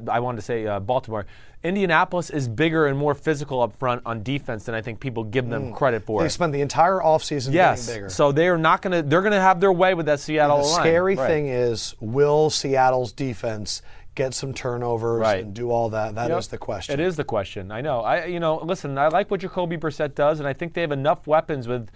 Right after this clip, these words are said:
Speaker 1: T Y
Speaker 2: What, what,
Speaker 1: and
Speaker 2: is he a,
Speaker 1: Moncrief.
Speaker 2: is he a game manager?
Speaker 1: He's not a game manager, no. He's actually just been really smart. He's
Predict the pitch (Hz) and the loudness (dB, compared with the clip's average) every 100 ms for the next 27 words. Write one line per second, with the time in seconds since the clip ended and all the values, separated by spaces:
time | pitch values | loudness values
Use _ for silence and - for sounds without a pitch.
0 | - - - 220 156 156 151 - - 240 | -20 -4 2 4 6 6 4 2 2 4
1 | 208 165 - 208 175 123 165 190 190 190 | 2 2 0 2 0 2 -2 0 -2 -2
2 | 196 185 214 220 226 294 254 160 156 143 | -2 0 0 0 2 2 4 2 2 2
3 | 139 127 123 139 165 127 156 190 208 220 | 2 0 0 4 4 4 0 4 4 4
4 | 226 175 135 127 151 139 170 220 208 - | -2 -4 -4 0 0 2 2 2 -2 -2
5 | 160 156 143 - 135 156 127 | 4 6 4 0 -4 -2 -2